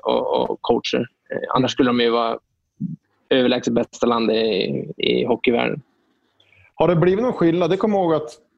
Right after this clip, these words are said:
Speaker 2: i alla fall förr i världen, man pratar med killar som åkte och spelade i Ryssland, att m-, man pratar mycket om att coachingen var ganska obefintlig. Det var mycket rulla fyra kedjor och liksom fördela istiden ganska jämnt och sånt där.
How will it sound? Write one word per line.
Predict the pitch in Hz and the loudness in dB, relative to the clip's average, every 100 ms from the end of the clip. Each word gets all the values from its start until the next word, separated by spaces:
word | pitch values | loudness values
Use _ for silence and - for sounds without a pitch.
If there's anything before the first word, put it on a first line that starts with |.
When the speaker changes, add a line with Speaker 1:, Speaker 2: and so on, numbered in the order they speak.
| _ _ 156 | _ _ -2
Speaker 2:
i | |
alla | 156 | 0
fall | 185 | 0
förr | 156 185 185 | 0 0 2
i | |
världen, | 147 139 135 | 2 0 0
man | 135 131 | -2 -2
pratar | 139 135 | -2 -2
med | 127 | -2
killar | 131 127 | -2 -2
som | 135 | -2
åkte | 127 123 | -4 -2
och | |
spelade | 131 135 | 0 0
i | 151 | 0
Ryssland, | 156 123 | -2 -2
att | 120 131 | -2 -2
m-, | 127 131 - - | -4 -8 -14 -6
man | 143 135 | -2 0
pratar | 147 147 156 | 0 0 0
mycket | 139 143 | 0 0
om | 131 | 0
att | 123 | -2
coachingen | - 143 135 147 135 | 0 0 0 -2 0
var | 131 | 0
ganska | 131 127 139 | 0 -2 -2
obefintlig. | 127 117 147 151 - | -2 0 0 0 0
Det | 127 | 0
var | 143 | 2
mycket | 139 120 139 120 117 | 0 0 0 0 0
rulla | 127 123 127 | 0 0 0
fyra | 127 120 | 0 0
kedjor | 123 127 117 123 120 | 0 0 0 0 0
och | |
liksom | 120 117 120 | 0 -2 -4
fördela | 127 123 117 | -2 0 0
istiden | 120 - 131 120 | -2 -2 -4 -2
ganska | 113 120 | -4 0
jämnt | 123 127 120 - | 0 0 -4 -4
och | 120 | -4
sånt | 127 120 | -2 0
där. | 113 113 | 0 0